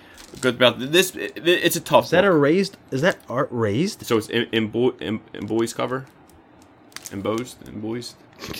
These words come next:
Speaker 1: I don't know. I, ca-, I can't speak either. But
Speaker 2: In
Speaker 1: I,
Speaker 2: Bo's.
Speaker 1: about this book, came out ninety-five. There's only forty-eight graded blue label copies on the census.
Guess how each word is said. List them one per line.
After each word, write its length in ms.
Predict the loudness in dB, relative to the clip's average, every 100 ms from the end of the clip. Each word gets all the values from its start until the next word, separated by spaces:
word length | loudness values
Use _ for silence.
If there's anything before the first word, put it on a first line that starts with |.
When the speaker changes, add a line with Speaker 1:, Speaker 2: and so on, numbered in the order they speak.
| -10
Speaker 1:
I 140 | -6 -6
don't 140 | -6
know. 160 | -8 -4
I, 60 | -4
ca-, 120 | 2
I 100 | 2
can't 220 | 4 -2
speak 260 | -2 -6 -4
either. 220 | -4 -6 -14 4
But 240 | 4 4 -6 -2
Speaker 2:
In 100 | 0
Speaker 1:
I, 60 |
Speaker 2:
Bo's. 100 | 0
Speaker 1:
about 320 | 4 4 4
this 160 | 0 -2
book, 260 | -2 -4 -6 -2
came 140 | 4
out 120 | 4
ninety-five. 640 | 6 4 4 2 0 0 -12 -20 -6
There's 220 | 4 4 6
only 340 | 4 4 4
forty-eight 880 | 0 0 2 2 0 2 4 4 0 -18 -18
graded 520 | -4 2 4 4 0
blue 260 | -2 2 2
label 360 | 2 0 0 -4
copies 500 | 2 2 2 -4 -2
on 160 | 0 0
the 80 | 0
census. 560 | -2 -4 -4 -12 -14